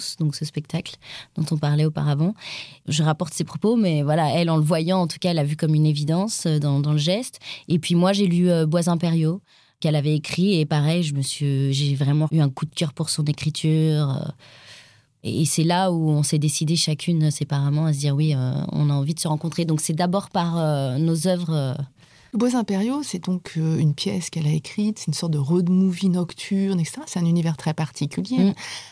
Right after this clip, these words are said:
Speaker 2: À quel endroit, vous, ça vous a finalement parlé, ému, touché ? Qu'est-ce que ça a remué finalement pour que vous vous disiez, euh, « Là, voilà, il y a un endroit où on peut se retrouver » ?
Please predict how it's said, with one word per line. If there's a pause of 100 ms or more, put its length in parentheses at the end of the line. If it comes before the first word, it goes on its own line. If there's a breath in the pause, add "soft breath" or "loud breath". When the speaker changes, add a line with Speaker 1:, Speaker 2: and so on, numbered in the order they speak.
(100)
Speaker 2:
À
quel
endroit,
vous,
ça
vous
a
finalement
parlé,
ému,
touché ?
Qu'est-ce
que
ça
a
remué
finalement
pour
que
vous
vous
disiez,
euh, « (560 loud breath)
Là,
voilà,
il
y
a
un
endroit
où
on
peut
se
retrouver » ?